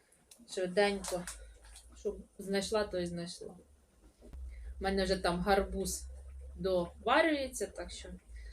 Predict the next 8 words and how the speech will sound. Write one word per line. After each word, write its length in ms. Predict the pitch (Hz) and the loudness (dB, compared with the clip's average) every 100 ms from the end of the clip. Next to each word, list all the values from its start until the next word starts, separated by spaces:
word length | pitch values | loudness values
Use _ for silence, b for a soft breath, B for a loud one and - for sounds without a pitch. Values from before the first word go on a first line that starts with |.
| B B - | B B -6
буду 160 | 175 | 0
я 140 | 190 180 | 2 4
закінчувати 720 | 190 185 196 180 170 165 - | 2 -2 -2 -2 -2 -2 -4
своє 380 | - 170 170 175 | -4 -2 -2 -2
відео, 360 | 262 233 196 | -4 0 0
бо 160 | 175 170 | 0 -6
мені 300 | 165 170 170 | -10 -8 -10
ще 280 | - - | -12 -14